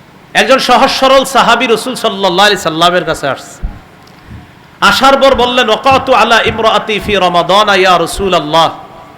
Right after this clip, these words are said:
ওগো আল্লাহর নবী, রমজান মাসে আমার স্ত্রীর সাথে আমার এমন একটা ঘটনা ঘইটা গেছে, যেটা রমজান মাসে স্ত্রীর সাথে ঘটা জায়েজ নাই। বুঝে আসছি না আপনাদের মাসালা? আচ্ছা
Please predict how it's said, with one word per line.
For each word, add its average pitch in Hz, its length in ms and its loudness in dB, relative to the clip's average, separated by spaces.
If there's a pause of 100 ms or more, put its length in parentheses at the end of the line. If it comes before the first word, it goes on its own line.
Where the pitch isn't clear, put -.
(680)
ওগো 175 160 0
আল্লাহর 254 360 2
নবী, 269 260 2
রমজান 262 400 2
মাসে 254 280 0
আমার 247 320 2
স্ত্রীর 277 360 -4
সাথে - 280 0
আমার 233 340 2
এমন 226 220 0
একটা 247 260 0
ঘটনা 202 440 0
ঘইটা 214 340 0
গেছে, 214 320 0
যেটা 202 260 0
রমজান 180 440 -2
মাসে 190 380 -2
স্ত্রীর 226 400 -4
সাথে 190 280 -2
ঘটা 214 440 2 (340)
জায়েজ 165 340 2
নাই। 147 220 -4 (420)
বুঝে 175 180 0
আসছি 185 260 -2
না 180 100 0
আপনাদের 156 300 -8
মাসালা? 143 360 -6
আচ্ছা 120 400 -16